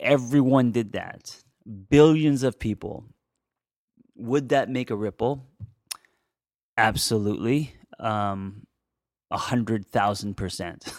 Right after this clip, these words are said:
<laughs> And it doesn't matter if that gift is a smile, right, which I need to do more of. It doesn't matter if that gift is, you know, buying someone a cup of coffee,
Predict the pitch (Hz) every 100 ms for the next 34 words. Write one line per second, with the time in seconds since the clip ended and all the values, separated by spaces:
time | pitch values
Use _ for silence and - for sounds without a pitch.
0 | 160 277 - 339 - - 151 - 151 139
1 | 180 180 147 147 139 131 - 135 113 131
2 | 123 - 117 104 107 - 123 104 95 98
3 | 123 175 202 _ _ - 110 135 - 110
4 | 110 110 107 104 110 95 104 95 95 92
5 | 98 151 - - - - 110 123 135 127
6 | 123 104 123 110 - 123 117 113 113 107
7 | 104 104 117 107 101 104 98 104 117 113
8 | 117 104 120 120 117 127 - - 127 123
9 | - 131 120 113